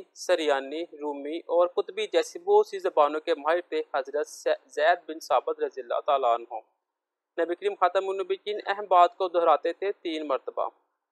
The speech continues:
नबी करीम ख़ातमुन नबिय्यीन ने इल्म की जो शम्मा रोशन फरमाई वो रास्ता दिखाती रहेगी क़यामत तक।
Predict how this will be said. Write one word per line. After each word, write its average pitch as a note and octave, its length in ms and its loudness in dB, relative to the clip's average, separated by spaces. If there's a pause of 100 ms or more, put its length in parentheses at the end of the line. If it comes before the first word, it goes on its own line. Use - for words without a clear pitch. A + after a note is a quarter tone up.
(200)
नबी D3 140 -6
करीम E3+ 200 -4
ख़ातमुन E3 420 2
नबिय्यीन E3 400 -6
ने F#3 160 -4
इल्म F#3 260 -6
की G3 120 -14
जो F#3 160 -2
शम्मा G3+ 380 0
रोशन F3+ 320 -2
फरमाई E3+ 520 -2
वो F#3+ 160 -2
रास्ता E3+ 320 0
दिखाती E3+ 400 0
रहेगी E3+ 300 -6
क़यामत D3 500 -2
तक। G#2+ 160 0